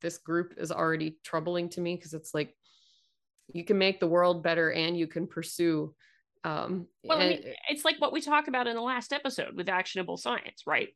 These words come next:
Speaker 1: Yeah.
Speaker 2: If
Speaker 1: So
Speaker 2: it
Speaker 1: that's more of this. Yeah. And
Speaker 2: if
Speaker 1: so
Speaker 2: it's in
Speaker 1: my
Speaker 2: the
Speaker 1: thought
Speaker 2: vein of,
Speaker 1: was
Speaker 2: if it's in the vein of you're answering questions for society, but you're still after the truth,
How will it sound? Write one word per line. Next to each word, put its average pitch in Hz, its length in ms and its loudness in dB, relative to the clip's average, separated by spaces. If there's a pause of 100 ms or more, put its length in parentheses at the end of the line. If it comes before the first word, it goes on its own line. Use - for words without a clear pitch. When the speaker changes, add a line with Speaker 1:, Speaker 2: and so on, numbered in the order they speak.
(600)
Speaker 1:
Yeah. 170 280 -4 (300)
Speaker 2:
If - 60 -20 (100)
Speaker 1:
So 180 320 8
Speaker 2:
it - 80 -4
Speaker 1:
that's 196 260 4
more 196 200 6
of 190 120 -4
this. 165 400 -2 (580)
Yeah. 175 300 2 (240)
And 214 100 8
Speaker 2:
if 208 60 4
Speaker 1:
so 220 100 4
Speaker 2:
it's 214 40 6
in 208 40 6
Speaker 1:
my 202 140 8
Speaker 2:
the - 60 -4
Speaker 1:
thought 254 240 8
Speaker 2:
vein 262 80 2
of, - 20 8
Speaker 1:
was 196 460 4
Speaker 2:
if 226 120 0
it's 220 140 -4
in 254 80 2
the 233 80 2
vein 202 380 0
of 175 160 -2
you're 180 220 0
answering 190 420 -2
questions 175 680 -4
for 175 120 -10
society, 170 520 0
but 151 180 -4
you're 180 120 -2
still 180 280 -2
after 156 340 0
the 160 100 -8
truth, - 500 -2